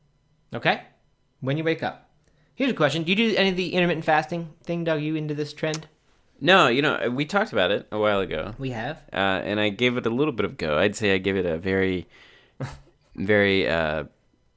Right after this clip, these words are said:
Speaker 2: uh, limited <laughs> go of about, of about ten days.
Speaker 1: Okay.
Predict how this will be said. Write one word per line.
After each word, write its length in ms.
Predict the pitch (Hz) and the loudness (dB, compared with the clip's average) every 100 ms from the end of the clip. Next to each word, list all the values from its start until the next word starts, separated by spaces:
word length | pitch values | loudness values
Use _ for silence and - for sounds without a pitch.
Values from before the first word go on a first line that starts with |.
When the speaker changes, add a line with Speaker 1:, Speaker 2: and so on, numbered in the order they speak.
| _ _ _ - - - | _ _ _ -20 -20 -14
Speaker 2:
uh, 320 | - 76 71 69 | -6 -4 -2 -4
limited 760 | 85 95 92 85 73 117 127 123 - | 0 2 2 0 -2 -6 -2 -2 2
<laughs> 160 | 139 95 | 0 2
go 220 | 98 95 | 4 4
of 140 | 101 107 | 2 2
about, 280 | 113 104 - | 6 6 6
of 180 | 127 113 | 4 6
about 260 | 107 92 117 | 6 6 4
ten 200 | 120 - | 2 2
days. 320 | - - - - - 196 - 143 | -2 -6 -14 -12 -6 -4 0 2
Speaker 1:
Okay. 240 | - 117 | 2 0